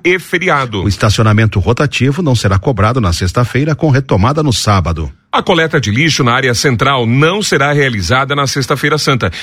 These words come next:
Speaker 1: sendo retomada no sábado.
Speaker 2: Nos bairros com a coleta porta a porta, o serviço também será interrompido na sexta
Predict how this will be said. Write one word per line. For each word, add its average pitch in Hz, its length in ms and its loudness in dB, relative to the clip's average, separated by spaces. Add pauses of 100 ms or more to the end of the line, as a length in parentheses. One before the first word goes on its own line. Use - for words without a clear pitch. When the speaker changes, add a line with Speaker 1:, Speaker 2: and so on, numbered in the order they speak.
Speaker 1:
sendo 98 260 -2
retomada 98 480 2
no 180 100 2
sábado. 117 440 -2 (280)
Speaker 2:
Nos 101 140 0
bairros 104 460 2 (320)
com 107 80 2
a 104 60 2
coleta 101 400 2
porta 104 300 0
a - 20 2
porta, 113 420 0
o 113 100 -6
serviço 110 400 0
também 117 280 2
será 113 200 0
interrompido 110 680 0
na 95 100 2
sexta 101 460 0